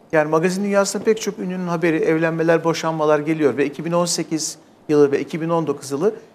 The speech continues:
evlenmeler ve boşanmaların çok yoğun olduğu yıllar. Ve şu sıra,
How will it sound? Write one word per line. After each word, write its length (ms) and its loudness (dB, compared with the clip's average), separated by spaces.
evlenmeler 680 4
ve 140 0
boşanmaların 560 0
çok 280 -8
yoğun 220 4
olduğu 320 -2
yıllar. 500 -4
Ve 200 8
şu 200 -4
sıra, 300 4